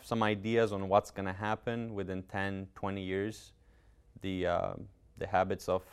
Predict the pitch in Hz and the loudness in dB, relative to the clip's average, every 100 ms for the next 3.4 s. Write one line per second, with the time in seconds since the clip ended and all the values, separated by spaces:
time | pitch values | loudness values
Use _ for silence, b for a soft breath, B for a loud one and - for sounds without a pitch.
0 | - 95 92 101 101 110 101 98 95 95 | -10 -6 -6 -6 -4 -2 2 4 4 2
1 | 92 98 95 98 - 104 101 98 - 98 | -2 0 0 -2 2 4 4 -2 -6 -6
2 | 98 92 87 98 98 92 - 92 95 90 | -2 0 0 0 2 0 0 2 2 2
3 | - 98 101 | 0 2 2